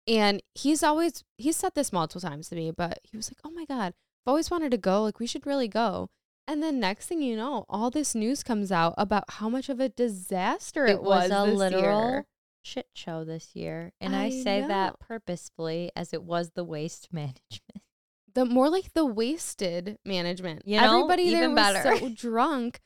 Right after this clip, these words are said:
Speaker 1: they basically had to shut it down. So they had to stop selling alcohol because everyone got out of hand. People were jumping out on the course while people were trying to golf. And I guess there was, like, five hundred thousand people or something.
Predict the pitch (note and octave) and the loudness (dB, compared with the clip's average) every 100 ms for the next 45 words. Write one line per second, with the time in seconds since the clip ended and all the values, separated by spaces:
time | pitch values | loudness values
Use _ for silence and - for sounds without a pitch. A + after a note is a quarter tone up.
0 | _ _ _ _ G3 C#4+ G#3+ B3 D#4+ F#4+ | _ _ _ _ 0 2 4 2 2 0
1 | F#4 E4+ D4+ A#3 A3+ - A3+ A#3 E3+ G3 | 0 2 2 2 0 0 0 0 0 2
2 | A#3 D#3+ C#3+ F3 G#3 A#3 G#3+ G3+ G3+ _ | 2 0 -4 -4 0 4 6 4 0 _
3 | _ _ - D4 D4 - - G3 A3+ - | _ _ 2 4 4 0 2 2 2 0
4 | E4 D4 F3 F#3+ - F#3 E3+ E3 D#3+ G3 | 0 4 4 4 0 0 2 4 2 0
5 | _ _ _ G#3+ A3+ G3 - - F#3+ A3 | _ _ _ -4 0 -2 0 0 2 2
6 | B3+ B3+ A#3+ A3+ A3 F#3+ E3 E3 F#3+ A3+ | 0 2 2 0 -2 -4 -4 -6 -8 -10
7 | G3+ A#3+ A3 F3+ G#3 B3+ C4 B3 A#3 A3 | -2 0 0 0 -2 -2 0 0 -2 -4
8 | - F#3 F3 - F#3+ - F#3+ F#3 F#3+ - | -4 -2 -2 -4 -8 -8 -8 -6 -6 -6
9 | G#3 F#3 - F3 D3 D#3 G#3+ _ _ _ | -6 -6 -2 0 0 -2 -4 _ _ _
10 | _ _ _ A3 G3+ G3 - - G3+ G3 | _ _ _ 0 4 2 0 -4 -2 -2
11 | A#3 G4 F#4+ A#3+ - - F3 G3 A3+ B3 | -2 -2 0 -2 -2 -8 -6 -6 -6 -4
12 | A#3+ - F3 F3+ G3 F#3+ F3+ F3+ G3 G#3+ | -4 -2 -2 -2 -4 -6 -8 -8 -4 -4
13 | A3+ - G3+ G#3+ G3 | -4 -4 -6 -4 -4